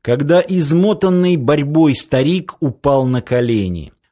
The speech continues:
В следующее мгновение его вместе с выбитой дверью отшвырнуло к стене, и в помещение влетело нечто бесформенное, визжащее, с продолговатой оскаленной пастью,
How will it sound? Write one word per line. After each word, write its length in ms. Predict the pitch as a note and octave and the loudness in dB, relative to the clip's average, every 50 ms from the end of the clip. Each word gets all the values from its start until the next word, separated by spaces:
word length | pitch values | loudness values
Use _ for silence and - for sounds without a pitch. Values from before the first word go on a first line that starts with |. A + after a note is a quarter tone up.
| _ - | _ -18
В 60 | - | -14
следующее 920 | - - B2+ C#3 D3+ D3+ C#3+ C#3+ C#3 C#3 C#3 - - - - C3 C3 C3 | -8 -4 -2 -2 0 0 2 2 2 2 0 -2 -4 -4 -2 -2 0 0
мгновение 800 | C3 B2+ A2+ B2+ B2+ B2+ C3+ D#3 F3 F3 E3 D#3+ D#3+ D3+ D3 C#3+ | 0 0 0 0 0 0 0 0 0 0 0 0 0 0 0 0
его 300 | C3+ B2+ B2+ B2+ D3 D3+ | 0 0 2 2 2 2
вместе 480 | B2+ A2+ C3+ D3 D3 C3 - - C#3+ B2 | 0 0 0 0 0 -2 -2 -2 -4 -4
с 120 | - - | -4 -4
выбитой 560 | B2+ C3 D3 D3+ C#3 B2 B2+ A2+ - C3 B2 | -4 -2 0 0 0 -2 -2 -2 -2 -4 -4
дверью 640 | A#2 A#2 B2+ C#3+ E3+ E3+ D#3 D3+ D3+ D3 C#3+ C3 - - - _ - | -2 -4 -2 0 2 2 2 2 2 2 2 0 -2 -6 -16 _ -6
отшвырнуло 880 | C#3+ D3+ D3 - - - C#3 D3+ D3+ D3 D#3 E3 D#3+ D#3+ D3+ D3+ C#3 | -4 -4 -4 -4 -4 -2 0 0 2 2 2 0 2 2 2 2 0
к 80 | C#3 - | 0 -2
стене, 600 | - - - - D3+ D3+ D3+ C#3+ C3+ A#2 G2+ F2+ - _ _ _ _ - | -8 -8 -6 -4 -2 0 0 0 0 0 -2 -4 -8 _ _ _ _ -4
и 120 | - C#3 | -4 -4
в 100 | B2+ - | -4 -2
помещение 960 | - C#3 C#3 C#3+ C#3+ B2 - - - - E3+ E3+ D#3 C#3 A#2+ A2 G2+ F#2 - _ _ _ _ - | -2 -2 0 0 0 -2 -4 -4 -2 0 0 0 2 0 0 -2 -2 -4 -6 _ _ _ _ -10
влетело 480 | G2+ G#2 A#2 B2+ C#3 - - F3+ E3+ E3+ | -6 -2 0 0 0 0 0 0 2 2
нечто 400 | E3+ F3 F3+ F3 - - - E3+ | 0 0 0 -2 -2 -2 -2 0
бесформенное, 1080 | D#3 F3 F3 D#3+ - - - F3+ F#3+ F3+ D#3 C#3 C3 B2 A#2 A2+ A2+ A2 A2 G#2+ G#2+ A2+ | 0 0 -2 -2 -4 -6 -4 0 2 2 2 2 0 0 0 0 0 0 0 0 0 0
визжащее, 1040 | B2 C3+ B2 A#2 B2 B2 D3 E3 E3+ D3+ C3 A2+ - - - - A2+ G2+ F#2 F2 - - _ _ _ | 0 -2 -2 -2 -2 0 0 2 2 2 0 0 -2 -4 -6 -4 -4 -4 -6 -6 -10 -16 _ _ _
с 120 | - - - | -20 -14 -6
продолговатой 800 | - B2 B2+ B2 C3+ C3+ C3 B2 C3 C#3 D#3 E3+ E3 E3 D#3 D3+ | -4 -2 0 2 2 2 2 2 2 2 2 2 2 0 -2 -2
оскаленной 800 | D#3 D#3 D3 - - - - D#3+ D#3 D3+ D3 D3 D3 D3+ D3 C#3 | -2 -2 -4 -4 -4 -2 -2 0 0 0 0 0 0 -2 -2 -4
пастью, 680 | - - - D#3 C#3 B2 - - - - G2 F2+ D#2+ | -4 -2 -2 0 0 0 -4 -6 -8 -6 -6 -6 -6